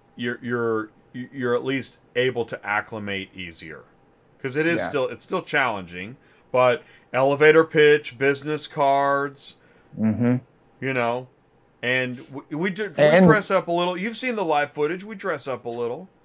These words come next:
Speaker 2: And sport
Speaker 1: You're gonna
Speaker 2: coat, and you can get
Speaker 1: Yeah,
Speaker 2: by
Speaker 1: you
Speaker 2: with
Speaker 1: wanna
Speaker 2: not
Speaker 1: do that.
Speaker 2: decent jeans and a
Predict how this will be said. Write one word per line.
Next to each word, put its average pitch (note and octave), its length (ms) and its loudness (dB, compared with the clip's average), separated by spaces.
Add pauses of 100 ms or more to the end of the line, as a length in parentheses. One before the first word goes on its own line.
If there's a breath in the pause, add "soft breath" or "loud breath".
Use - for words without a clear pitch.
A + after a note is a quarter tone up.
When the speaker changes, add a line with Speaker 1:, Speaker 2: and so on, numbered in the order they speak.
(400)
Speaker 2:
And C3+ 140 2
sport F#3+ 320 6
Speaker 1:
You're - 60 4
gonna F3+ 260 8
Speaker 2:
coat, D3 100 2
and C#3+ 120 6
you A3 100 8
can A#3+ 140 8
get A3 120 8
Speaker 1:
Yeah, G3+ 60 2
Speaker 2:
by F3+ 120 8
Speaker 1:
you E3+ 60 6
Speaker 2:
with D#3+ 100 6
Speaker 1:
wanna F#3 200 2
Speaker 2:
not F3 100 4
Speaker 1:
do - 60 0
that. - 60 -2
Speaker 2:
decent G3+ 420 2
jeans F#3 440 2
and D3+ 160 2
a B2+ 180 2